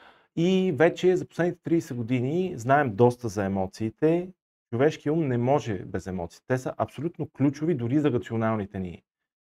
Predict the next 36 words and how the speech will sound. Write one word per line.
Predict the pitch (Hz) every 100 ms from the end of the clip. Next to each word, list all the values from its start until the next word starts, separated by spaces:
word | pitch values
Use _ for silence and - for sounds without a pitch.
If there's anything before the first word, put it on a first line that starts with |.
| -
решения. | 98 98 113 98 107 165
Тоест, | 143 147
ние | 156 151
никога | 147 175 165
не | 131
сме | 131 135
изцяло | 127 - 127 120 113
рационални. | 110 - 98 95 90 85 - _ -
Развитият | 110 120 180 202 190
човек | 127 175 202
има | 165 170
добър | 120 117 165
баланс | 131 135 160 143
между | 117 104 -
емоцията | 104 113 120 - 135 139 180 180 _ -
и | 117
рациото, | 110 110 - 98 - 165 - _ _
никога | 135 139 131
само | 120 127 123 110
едното | 107 107 92
или | 87
другото. | 78 85 78 - _ _ _ _
Защото | 107 135 131
хората, | - 139 127
които | 131 127 123
нямат | 120 127 123 113
емоция, | 104 110 - 117 131 127
пък | 113
имат | 120 110
само | - 110 98
рация, | 98 - 135
те, | 127
рацио, | 113 104 98 143
те | 143 127
са | 131
психопати | - 135 139 135 -